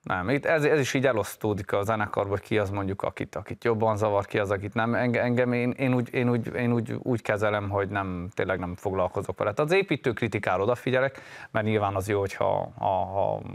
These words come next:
tud tanulni, okulni az ember bármiből, de amúgy, amúgy arra, ami lehúzna, arra próbálok nem is.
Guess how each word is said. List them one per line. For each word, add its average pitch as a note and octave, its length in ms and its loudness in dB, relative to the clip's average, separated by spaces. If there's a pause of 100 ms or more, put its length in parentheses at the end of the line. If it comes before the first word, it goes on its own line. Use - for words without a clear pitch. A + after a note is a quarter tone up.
(300)
tud G#2 240 -4
tanulni, G2+ 400 0
okulni G2+ 340 -4
az G2+ 120 -4
ember G2 260 -2
bármiből, B2 420 2
de A#2+ 180 2 (340)
amúgy, A#2+ 340 2
amúgy B2 240 4
arra, A#2+ 220 6
ami A#2 160 2
lehúzna, A#2 480 2
arra G#2+ 120 4
próbálok F2+ 580 0
nem E2+ 200 -4
is. - 240 -8